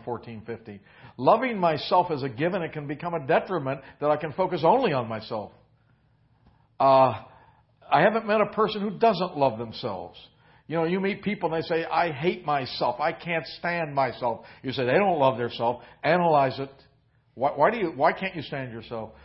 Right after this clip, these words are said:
Why, "Well, I don't have the best job. I can't get it, you know, this person, that." I, I, in,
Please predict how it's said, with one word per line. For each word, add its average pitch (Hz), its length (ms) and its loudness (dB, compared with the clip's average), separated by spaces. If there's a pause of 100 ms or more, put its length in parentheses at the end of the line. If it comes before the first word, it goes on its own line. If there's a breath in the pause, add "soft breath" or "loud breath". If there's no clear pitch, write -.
(100)
Why, 156 280 2
"Well, 165 300 6
I 165 120 8
don't 165 140 2
have 156 100 0
the 160 60 -2
best 160 260 0
job. 156 240 4
I 151 80 4
can't 151 300 -8
get 151 120 -2
it, 156 240 -4
you 160 80 -14
know, 151 260 -16
this 147 220 -6
person, 156 300 -4
that." 151 180 -6 (240 loud breath)
I, 160 60 -2
I, - 20 0 (320)
in, 180 120 -8